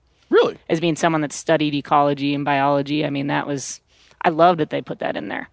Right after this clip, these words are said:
Speaker 2: And I was like, "You're not gonna necessarily, depending on who your mentor is, get that side, you know, or there's other things you might not get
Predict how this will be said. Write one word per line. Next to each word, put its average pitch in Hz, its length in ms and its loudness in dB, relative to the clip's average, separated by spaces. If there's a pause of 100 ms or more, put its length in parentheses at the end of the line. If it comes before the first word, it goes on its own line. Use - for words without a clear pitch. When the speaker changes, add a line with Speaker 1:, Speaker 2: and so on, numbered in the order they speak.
(420)
Speaker 2:
And 165 100 0
I 160 40 4
was 147 100 -2
like, 143 180 0
"You're 170 100 -2
not 202 140 2
gonna 143 240 -2
necessarily, 156 960 2
depending 151 380 -4
on 143 100 -4
who 147 80 -6
your 143 140 -4
mentor 143 340 -4
is, 135 200 -4
get 170 340 0
that 151 260 0
side, 131 420 0 (1400)
you 170 120 -8
know, 147 200 -6
or 170 200 0
there's 175 160 0
other 175 180 2
things 131 240 -10
you - 60 -18
might 139 140 -6
not 143 180 -6
get - 240 -2